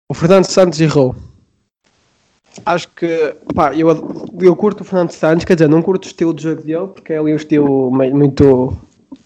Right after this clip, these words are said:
muita defesa, muito adormecedor, adormecedor.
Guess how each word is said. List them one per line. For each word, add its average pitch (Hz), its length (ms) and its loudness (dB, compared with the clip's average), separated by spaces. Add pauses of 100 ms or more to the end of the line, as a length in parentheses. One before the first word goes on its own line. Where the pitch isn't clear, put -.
(680)
muita 196 280 4
defesa, 165 420 4
muito 147 920 -4 (100)
adormecedor, 143 880 2
adormecedor. 147 1500 2